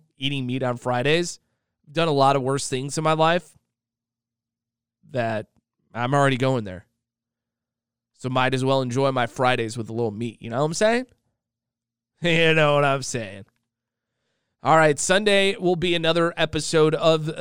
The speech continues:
or not Sunday, but Monday will be another episode of The Luke Kelly Show. I'm probably gonna record that one really early because I'm gonna be traveling,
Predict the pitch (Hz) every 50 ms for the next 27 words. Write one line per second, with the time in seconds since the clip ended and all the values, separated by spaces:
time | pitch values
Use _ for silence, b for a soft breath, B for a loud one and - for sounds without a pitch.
0 | 156 147 135 131 123 120 120 139 143 131 - - - 127 120 113 117 120 123 117
1 | 127 127 - 139 143 156 156 156 151 143 131 127 123 120 127 120 - 139 135 127
2 | 127 127 123 123 123 123 - 127 127 - 135 127 120 123 120 - 131 131 131 131
3 | 131 120 131 127 - 135 127 120 120 - - 127 131 156 180 202 190 - 208 226
4 | 220 208 196 202 190 175 185 180 175 170 165 156 151 165 165 165 156 156 151 135
5 | 143 143 143 131 135 143 143 135 131 139 139 135 127 104 101 101 104 104 - 135
6 | 120 131 127 131 139 143 151 160 147 - - 170 170 170 175 170 156 139 139 127
7 | 107 107